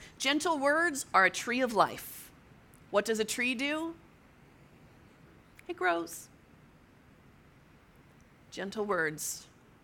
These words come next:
fill others up. Gentle words breathe life.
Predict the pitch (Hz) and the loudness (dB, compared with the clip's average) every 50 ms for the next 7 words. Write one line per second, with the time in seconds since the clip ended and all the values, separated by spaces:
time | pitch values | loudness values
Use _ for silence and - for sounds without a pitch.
0 | - - - - - - - - - - - - - - - - - - - - | -20 -20 -20 -20 -20 -20 -20 -20 -20 -20 -20 -20 -20 -20 -20 -20 -20 -20 -20 -20
1 | - - - - - - 196 180 170 - 170 175 170 160 160 - - - 156 - | -20 -20 -20 -14 -8 -4 -4 -2 0 0 0 0 0 -2 -4 -6 -8 -8 -8 -10
2 | - - - - - - - - - - - _ _ _ - _ _ - _ _ | -10 -16 -20 -20 -20 -20 -20 -20 -20 -20 -20 _ _ _ -20 _ _ -20 _ _
3 | _ _ _ _ _ _ _ _ _ _ - _ - - - _ - 196 185 196 | _ _ _ _ _ _ _ _ _ _ -20 _ -20 -20 -18 _ -8 -8 -6 -6
4 | 196 180 175 170 170 160 160 165 - 160 156 147 156 139 143 139 139 139 - - | -4 -2 0 0 0 0 -2 -6 -6 -6 -6 -6 -6 -6 -8 -8 -8 -10 -14 -18
5 | - - - | -18 -20 -20